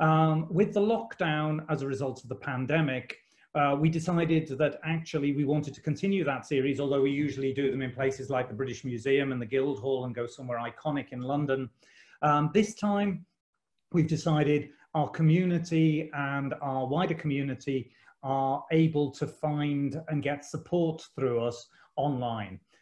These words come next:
So I'd like to welcome the many hundreds of people who have chi-, signed on today for this. The first, um, lecture we did online was about, um, six weeks ago. Um, Sir Vince Cable,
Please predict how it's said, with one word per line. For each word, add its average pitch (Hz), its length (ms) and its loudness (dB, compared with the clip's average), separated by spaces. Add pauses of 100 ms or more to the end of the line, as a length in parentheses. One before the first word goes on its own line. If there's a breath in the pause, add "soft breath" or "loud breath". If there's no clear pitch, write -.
So 135 540 2
I'd 151 160 2
like 170 200 0
to 160 80 -2
welcome 151 400 2
the 143 60 2
many 151 240 2
hundreds 160 400 0
of 135 160 -6
people 139 480 -2
who 139 140 0
have 135 180 4 (340)
chi-, 147 280 -4
signed 139 420 -4
on 156 200 4
today 117 320 -4
for 110 140 -10
this. 110 400 -8 (540 soft breath)
The 160 60 -4
first, 254 500 2
um, 165 640 0 (320)
lecture 156 320 0
we 143 100 0
did 139 140 2
online 127 560 0
was 139 240 -4
about, 143 480 -2
um, 135 280 2
six - 280 -8
weeks 190 260 -2
ago. 214 500 4
Um, 143 240 4
Sir 165 180 2
Vince 160 280 4
Cable, 190 580 0